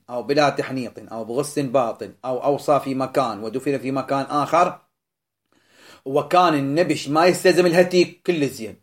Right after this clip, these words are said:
يجب النبش. نعم. أما إذا كان يستلزم الهتك فهنا السيد يحتاط، يستشكيل.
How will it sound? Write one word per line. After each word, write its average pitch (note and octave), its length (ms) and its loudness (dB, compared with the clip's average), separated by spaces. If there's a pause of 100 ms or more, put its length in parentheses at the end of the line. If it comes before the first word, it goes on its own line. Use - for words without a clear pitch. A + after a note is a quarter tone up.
(260)
يجب D3 260 2
النبش. A#2 380 -4 (1500)
نعم. A#2 300 -6 (1700)
أما E3+ 340 2
إذا E3 220 6
كان F3+ 440 4
يستلزم A3+ 760 4
الهتك G#3+ 680 4 (100)
فهنا C#3 600 -2
السيد E3 360 2
يحتاط، B2 760 0
يستشكيل. A2+ 880 -8